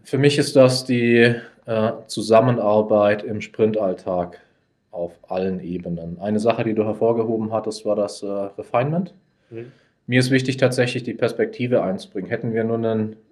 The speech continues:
Speaker 1: also von dem Entwicklungsteam einzubringen, hätten wir nur einen P O, dann ist das toll aus der Sicht, wir kriegen vielleicht viele Anforderungen, so wie das manchmal gelegt wird, äh, aber es ist toll, dass wir viele Anforderungen haben. Irgendwie brauchen wir halt auch die passende Umsetzung dafür und dann darf irgendetwas entstehen,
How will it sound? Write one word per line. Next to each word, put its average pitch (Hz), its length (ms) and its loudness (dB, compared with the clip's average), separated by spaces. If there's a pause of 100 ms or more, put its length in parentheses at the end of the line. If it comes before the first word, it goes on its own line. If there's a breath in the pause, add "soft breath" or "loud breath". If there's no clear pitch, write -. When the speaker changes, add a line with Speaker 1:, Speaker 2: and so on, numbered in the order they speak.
(140)
Speaker 1:
also 95 160 -10
von 98 120 -8
dem 90 120 -4
Entwicklungsteam 92 640 -8
einzubringen, 90 520 -12
hätten 113 200 -8
wir 113 120 -2
nur 113 200 0
einen 110 200 -2
P 117 160 -4
O, 131 400 4 (500 soft breath)
dann 131 200 -6
ist 123 180 -4
das 110 200 -2
toll 147 240 4
aus 110 200 0
der 110 160 0
Sicht, 117 300 -8
wir 110 100 -10
kriegen 113 240 -10
vielleicht 107 420 -2
viele 110 280 -4
Anforderungen, 107 880 -6
so 104 160 -14
wie 104 60 -10
das 104 200 -10
manchmal 104 340 -8
gelegt 104 420 -6
wird, 117 280 -4
äh, - 20 -8 (240)
aber 104 420 0 (540 loud breath)
es - 60 -20
ist - 40 -20
toll, 120 140 0
dass 113 120 -2
wir - 80 -8
viele 113 220 -2
Anforderungen 107 640 0
haben. 107 280 -6
Irgendwie 107 240 -4
brauchen 107 320 -4
wir 104 100 -6
halt 104 140 -4
auch 101 140 -6
die - 60 -12
passende 110 420 -6
Umsetzung 110 540 -4
dafür 110 580 -6
und 107 120 -12
dann 107 180 -2
darf 107 260 0
irgendetwas 113 460 -6
entstehen, 120 540 -2